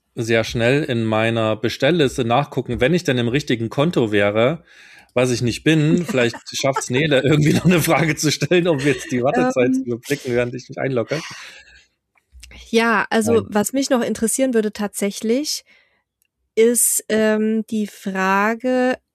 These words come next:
Speaker 2: ob du schon weißt, was ihr genau für ein Fahrzeug kriegt. Also Pickup ist klar, aber, ähm,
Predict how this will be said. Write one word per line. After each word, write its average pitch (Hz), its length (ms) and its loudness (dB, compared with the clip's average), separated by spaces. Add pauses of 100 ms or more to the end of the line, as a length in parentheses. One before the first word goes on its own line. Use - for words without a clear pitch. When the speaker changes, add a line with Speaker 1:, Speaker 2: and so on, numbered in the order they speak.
Speaker 2:
ob 220 180 -2
du 233 120 0
schon 214 280 0
weißt, 208 420 0
was 214 320 0
ihr 226 180 2
genau 214 420 0
für - 160 -4
ein 214 100 2
Fahrzeug 202 440 -2
kriegt. - 220 -14
Also 196 200 -4
Pickup - 320 -6
ist - 180 -6
klar, 196 520 -4 (540)
aber, 208 800 2
ähm, 208 260 0